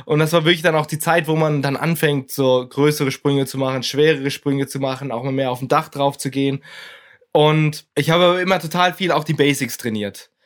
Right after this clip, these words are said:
Aber nach zweieinhalb Jahren fühlt man sich schon ziemlich cool mit seinen Skills. Bin dann alleine hier auf den Sportplatz gegangen und dachte mir, okay, ich fang einfach mal an, ein bisschen zu balancieren.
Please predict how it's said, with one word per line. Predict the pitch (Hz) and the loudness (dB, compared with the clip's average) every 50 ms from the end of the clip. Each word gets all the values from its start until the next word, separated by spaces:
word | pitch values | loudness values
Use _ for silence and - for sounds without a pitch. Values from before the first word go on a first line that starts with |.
| _ _ _ _ | _ _ _ _
Aber | - 127 135 139 135 143 143 139 135 135 135 135 127 - _ _ _ _ _ _ _ - | -2 0 0 2 2 2 0 2 2 2 0 0 -2 -6 _ _ _ _ _ _ _ -8
nach | - 151 147 143 - | -4 -2 -2 -2 -2
zweieinhalb | - - 165 170 180 175 170 156 151 | 0 2 2 4 4 2 0 0 2
Jahren | 151 156 160 165 165 160 156 | 2 2 4 2 2 0 -4
fühlt | 156 185 190 185 | -6 -6 -4 -2
man | 180 160 | -2 -2
sich | 151 156 - | 0 0 -2
schon | 170 156 | -2 -2
ziemlich | - 180 175 160 - - | -2 -2 -4 -2 -2 0
cool | 220 247 233 | 0 0 0
mit | 220 190 | 0 0
seinen | - 165 151 151 | 0 0 0 -2
Skills. | - - 208 220 240 254 254 - - - _ - - - - - _ _ | -2 -2 0 0 0 0 -2 -4 -8 -12 _ -20 -20 -20 -20 -20 _ _
Bin | - 170 175 | -2 0 2
dann | 175 170 165 165 160 160 160 - - | 2 2 2 2 0 -2 -4 -6 -6
alleine | - 139 143 147 156 175 190 190 | -2 0 2 2 4 2 2 2
hier | 180 180 170 | 2 0 0
auf | 160 | 0
den | 151 143 | -2 -4
Sportplatz | - - 185 220 - - 208 196 196 - | 0 2 2 2 0 -2 -4 -4 -4 -6
gegangen | 190 175 185 180 185 185 185 170 | -4 -2 0 0 0 0 0 -2
und | 156 156 | -2 0
dachte | 151 151 151 - | -2 -2 -2 -4
mir, | 147 143 139 | -4 -2 -2
okay, | 131 - 165 170 | -2 0 0 0
ich | 165 - - | 0 0 -2
fang | - 156 160 160 | -2 0 0 0
einfach | - 143 151 151 151 147 | 0 0 -2 -2 -2 0
mal | 156 143 120 | 0 0 0
an, | 123 156 165 | 0 0 0
ein | 170 160 | 0 -2
bisschen | 156 156 147 - 156 147 | -2 -2 -2 -2 -2 -4
zu | - 135 | -2 -2
balancieren. | 139 135 135 135 135 135 - 160 165 196 220 233 277 | -2 0 0 -2 -2 -4 -4 -4 -2 -2 -2 -2 -4